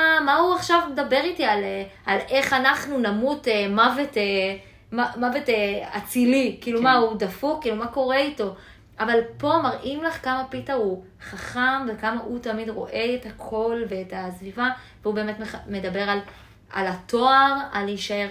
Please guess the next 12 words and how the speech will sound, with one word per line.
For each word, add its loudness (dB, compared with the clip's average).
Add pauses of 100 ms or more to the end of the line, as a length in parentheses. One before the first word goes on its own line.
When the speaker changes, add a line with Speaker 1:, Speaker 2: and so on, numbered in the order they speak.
Speaker 1:
הוא, -2
על 0
למות -2
כמו -6
שהוא, -4
על 2
להראות -2
לקפיטל, -6
על -6
למרוד. -4 (1300)
הוא 2
בעצם 0